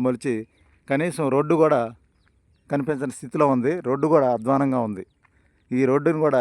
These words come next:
ఎవరు పట్టించుకున్న పాపాన పోలేదు. అన్నీ గుంతలు గుంతలు ఈ విధంగా ఉంటుంది. క్రికెట్ స్టేడియంకి వెళ్ళే దారి అన్నమాట ఇది. మంగళగిరి నిడమర్ రోడ్డు నుంచి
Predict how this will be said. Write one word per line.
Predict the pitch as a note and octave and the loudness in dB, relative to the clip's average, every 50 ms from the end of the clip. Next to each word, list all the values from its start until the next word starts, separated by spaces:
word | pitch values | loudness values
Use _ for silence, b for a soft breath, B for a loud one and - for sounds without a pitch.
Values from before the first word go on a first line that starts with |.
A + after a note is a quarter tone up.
| A#2+ A#2 | 2 2
ఎవరు | B2 C3+ C#3 - | 0 0 -2 -2
పట్టించుకున్న | B2+ A2+ G2+ C#3 A#2+ - - B2+ B2 G#2 A2+ | -4 -6 -6 -6 -8 -8 -8 -6 -6 -4 -6
పాపాన | A#2 G#2+ A#2 A#2+ A#2+ - A#2 | -6 -4 -4 -6 -6 -6 -6
పోలేదు. | A2 G#2+ G#2 G2 F2 - - _ _ _ _ _ _ _ _ _ _ _ _ _ _ _ - B2 | -6 -6 -6 -8 -8 -12 -14 _ _ _ _ _ _ _ _ _ _ _ _ _ _ _ -4 -2
అన్నీ | C3 C#3+ C#3 A#2+ A2 | 0 0 -2 -2 -2
గుంతలు | B2+ A#2+ - C#3+ C#3 A#2 | -4 -2 -2 -2 -2 -2
గుంతలు | B2+ A#2 - A2+ B2 C#3+ G3+ G3 _ _ _ - B2 | -2 -4 -4 -6 -6 -6 -6 -8 _ _ _ -6 -4
ఈ | A#2+ B2+ | -2 0
విధంగా | B2 C3 C3 B2+ A#2+ A#2 | 0 0 0 0 -2 -4
ఉంటుంది. | G2+ A2+ A2 G#2 G2+ - _ _ _ _ _ _ _ _ _ _ _ _ _ _ _ _ _ _ _ _ _ _ _ _ _ - - _ _ _ _ _ _ _ _ _ - - | -4 -6 -8 -8 -10 -12 _ _ _ _ _ _ _ _ _ _ _ _ _ _ _ _ _ _ _ _ _ _ _ _ _ -20 -20 _ _ _ _ _ _ _ _ _ -12 -10
క్రికెట్ | C3 A#2+ - D#3+ C#3+ A#2+ - | -4 0 2 2 0 0 -2
స్టేడియంకి | - D3+ C#3 C3+ C#3 B2+ A2 C3 | 0 0 2 2 2 0 0 0
వెళ్ళే | B2 B2+ E3 B3 C4 - _ _ _ _ _ _ _ | 0 0 0 -2 -4 -8 _ _ _ _ _ _ _
దారి | - A2+ B2+ C3 D3 D3+ C3+ | -4 0 2 2 2 2 0
అన్నమాట | B2+ B2 A2+ G2 - G2+ | -2 -2 -2 -4 -6 -8
ఇది. | E2+ - - _ _ _ _ _ _ _ _ _ _ _ _ _ _ _ - A#2 | -10 -12 -18 _ _ _ _ _ _ _ _ _ _ _ _ _ _ _ -4 -2
మంగళగిరి | B2+ C3 C#3 C#3+ D3 C3+ B2+ A#2 G2 G2+ | 0 2 2 2 2 2 0 -2 -4 -4
నిడమర్ | A2+ B2 C3+ C#3 D3 C3+ C3+ | -2 0 0 2 2 2 0
రోడ్డు | C3+ A#2+ A#2+ B2+ | -2 0 -2 -2
నుంచి | B2+ A2+ - D#3 | -2 -2 -2 -4